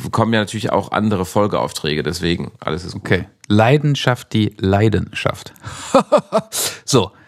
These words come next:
Speaker 1: Boah,
Speaker 2: Jetzt pass auf.
Speaker 1: Phrasenschwein, fünf Euro.
Speaker 2: Haben, sollen wir das einführen? Aber so schlimm sind wir da, glaub ich, nicht drin. Ähm, pass auf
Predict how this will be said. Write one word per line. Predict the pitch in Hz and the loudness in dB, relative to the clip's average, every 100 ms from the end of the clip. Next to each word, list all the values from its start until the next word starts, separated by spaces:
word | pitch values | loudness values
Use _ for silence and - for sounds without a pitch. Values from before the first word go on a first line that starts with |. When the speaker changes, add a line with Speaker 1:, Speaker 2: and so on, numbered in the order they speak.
| _ - | _ -8
Speaker 1:
Boah, | 78 57 - 50 50 50 | -4 -2 -2 -2 -4 -2
Speaker 2:
Jetzt | 123 170 | 2 2
pass | 180 160 | 2 2
auf. | |
Speaker 1:
Phrasenschwein, | 113 113 107 107 104 | 2 0 -4 -2 -2
fünf | 101 107 | -2 -6
Euro. | 92 87 87 - - _ | -2 -2 -2 -8 -16 _
Speaker 2:
Haben, | - 117 143 107 | -8 -2 -2 -2
sollen | 92 113 | 0 2
wir | 120 | 2
das | 95 | 2
einführen? | 110 117 104 110 95 | -2 -2 0 0 0
Aber | 98 101 | 0 2
so | 117 | 2
schlimm | 120 127 | 2 -2
sind | 107 101 107 104 | -2 -4 -2 0
wir | 92 | 0
da, | 90 | 0
glaub | 90 90 | -2 -4
ich, | 90 | -4
nicht | 90 | -8
drin. | - 85 - - - - - | -8 -10 -10 -14 -18 -18 0
Ähm, | 110 110 113 113 104 - _ _ _ | 4 4 2 -2 -6 -14 _ _ _
pass | 156 | 2
auf | 180 110 85 - | 4 4 0 -14